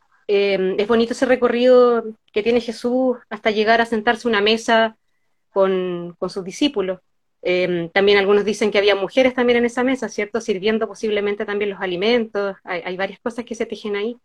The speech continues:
Pero a mí me gusta mucho, aparte de mirar esa escena del Jueves Santo y de, de ese, de ese signo del pan, de saber que, que es algo tan sencillo que nosotros ponemos en nuestra mesa y en las mesas más sencillas también,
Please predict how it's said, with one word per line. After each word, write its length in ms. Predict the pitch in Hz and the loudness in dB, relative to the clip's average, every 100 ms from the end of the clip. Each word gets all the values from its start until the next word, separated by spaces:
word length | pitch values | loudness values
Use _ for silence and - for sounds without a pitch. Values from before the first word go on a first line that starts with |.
| _ _ _ _ _ | _ _ _ _ _
Pero 160 | - 220 | 4 6
a 20 | |
mí 100 | 240 | 8
me 80 | 277 | 6
gusta 260 | 277 269 294 | 4 2 2
mucho, 460 | 277 294 311 294 | 2 4 6 6
aparte 520 | 247 247 254 285 277 | 6 4 2 4 4
de 120 | 233 233 | 4 2
mirar 220 | 220 240 | 4 4
esa 180 | 247 247 | 2 -2
escena 240 | 254 262 | -2 0
del 80 | 262 | 2
Jueves 260 | 269 254 | 2 2
Santo 440 | - 262 262 262 254 | 2 0 2 2 2
y 340 | 226 214 208 | 2 -2 -4
de, 260 | 185 214 214 | -4 -4 -2
de 180 | 220 220 | 0 0
ese, 180 | 233 | 0
de 160 | 226 196 | -2 -2
ese 180 | 214 220 | -4 -4
signo 260 | 226 233 | -2 2
del 200 | 233 214 | 2 2
pan, 440 | - 220 254 262 233 | 0 2 4 2 0
de 120 | 220 | -2
saber 280 | 214 214 220 | -2 -2 0
que, 280 | 226 214 208 | 2 2 0
que 120 | 220 | -4
es 40 | |
algo 180 | 220 214 | -2 0
tan 140 | 220 | 0
sencillo 480 | 214 220 - 240 247 | 0 -2 -2 2 2
que 120 | 233 | 2
nosotros 300 | 214 208 233 | -2 -4 -6
ponemos 340 | - 226 226 226 | -4 -2 0 0
en 60 | |
nuestra 240 | 220 214 190 | -2 -4 -2
mesa 500 | 214 247 254 233 233 _ _ _ _ | 0 0 0 -2 -4 _ _ _ _
y 60 | 180 | -2
en 80 | 180 | 0
las 80 | 202 | 2
mesas 240 | 233 233 | 0 0
más 140 | 240 | -2
sencillas 500 | 247 226 - 285 262 | 0 -2 0 0 0
también, 420 | 277 247 226 262 | -2 0 0 -2